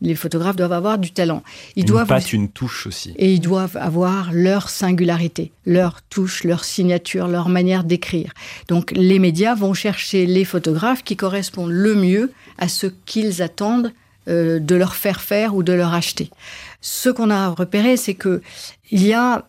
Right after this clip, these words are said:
Speaker 1: malgré soi, et on peut tout à fait le comprendre, un entre-soi. C'est-à-dire que les médias, parce que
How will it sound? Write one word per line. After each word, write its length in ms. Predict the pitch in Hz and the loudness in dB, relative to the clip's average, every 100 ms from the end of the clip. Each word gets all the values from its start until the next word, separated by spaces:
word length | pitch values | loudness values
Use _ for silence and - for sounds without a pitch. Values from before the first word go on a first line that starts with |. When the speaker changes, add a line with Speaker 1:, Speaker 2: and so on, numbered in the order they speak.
| - | 2
Speaker 1:
malgré 540 | 196 226 254 214 233 | 4 6 4 4 2
soi, 420 | 226 - 240 226 - | 0 0 2 2 2
et 120 | 185 | 2
on 80 | 190 | 2
peut 140 | 214 | 0
tout 180 | 190 233 | -4 -4
à 100 | 220 | -4
fait 160 | 202 214 | -2 -4
le 80 | 185 | -2
comprendre, 480 | - - 233 233 208 | -6 -4 -2 -2 0
un 380 | 196 196 196 202 | 0 2 4 4
entre-soi. 640 | 196 185 190 - 175 170 | 2 -2 -6 -4 -6 -8
C'est-à-dire 480 | - 175 170 175 190 | -8 -6 -4 -2 -2
que 120 | - | -2
les 160 | 185 185 | 2 4
médias, 380 | 180 160 208 240 | 2 2 2 0
parce 380 | - 233 - 214 | -2 -6 -2 -4
que 420 | 214 214 208 - | 0 0 0 -2